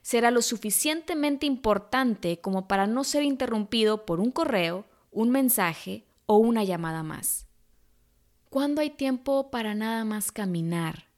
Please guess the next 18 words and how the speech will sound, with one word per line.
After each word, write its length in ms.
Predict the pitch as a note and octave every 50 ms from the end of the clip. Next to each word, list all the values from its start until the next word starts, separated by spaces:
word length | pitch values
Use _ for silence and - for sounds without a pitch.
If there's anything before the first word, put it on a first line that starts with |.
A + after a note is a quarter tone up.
| _ _ _
comer 560 | - F#3+ F#3+ F#3 F#3+ G3 G3+ G#3+ C4 - - _ _
o 100 | - A3
salir 320 | G#3 - A#3 A#3 C3+ -
a 100 | D#3+ -
pasear 520 | - C4 A#3+ - - B3+ A#3 A3 A3 A#3 A3 -
y 80 | A#3+
permitirte 680 | G#3+ - A3+ A3 A3+ A3+ - - D4+ D4+ - - E4+
simplemente 800 | E4 - - D#4+ E4+ F4 E4+ - E4 D#4+ D4+ D#4 D4+ D4 C#4+ -
estar 540 | D4 - - - - - G#3+ G3 F#3+ G#3 - - - - - - _ -
con 280 | C4 C4 C4 B3+ C4
todo 240 | - D4+ E4 D#4+ E4+
lo 140 | E4+ E4 D#4+
que 100 | D#4 C4+
va 100 | C4 C4
ocurriendo 440 | C4 - C4+ B3 C4 B3+ B3 B3 B3+
en 80 | B3+
el 80 | A#3+ A3
momento, 680 | G#3 G3 F#3+ G3 G#3+ A3 G#3+ G#3 F#3+ G3 D#3+ D3+ E3+